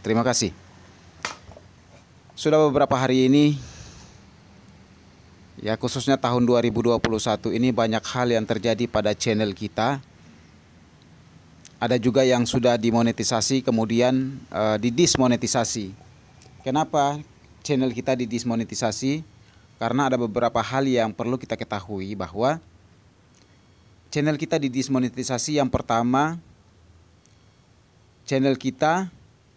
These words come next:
itu melanggar kebijakan atau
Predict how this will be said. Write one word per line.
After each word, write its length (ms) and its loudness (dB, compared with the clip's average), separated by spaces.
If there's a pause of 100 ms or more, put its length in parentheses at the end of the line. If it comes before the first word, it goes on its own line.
(880)
itu 640 -6 (1400)
melanggar 640 -2 (480)
kebijakan 800 -4 (2500)
atau 720 -2